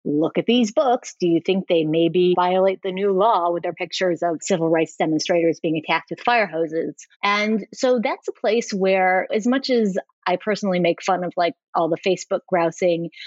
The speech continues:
there is institutional power aligned with these folks, and they are using it as a cudgel, and they are showing up to school board meetings where,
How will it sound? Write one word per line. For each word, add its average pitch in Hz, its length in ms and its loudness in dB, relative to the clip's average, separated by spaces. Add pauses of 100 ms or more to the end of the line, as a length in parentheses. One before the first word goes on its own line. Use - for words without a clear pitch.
(140)
there 233 260 4
is 240 360 2
institutional 214 800 -2
power 185 640 2 (100)
aligned 196 500 0
with 190 140 2
these 170 240 -2
folks, 175 360 -4
and 190 120 2
they 185 60 4
are 190 220 2
using 196 420 0
it 170 60 -2
as 165 120 -4
a 170 80 0
cudgel, 165 400 -2
and 165 100 -2
they 165 140 0
are 180 240 2
showing 175 400 0
up 170 220 -2
to 170 100 -12
school 185 300 0
board 170 280 2
meetings 175 380 -2
where, 196 300 2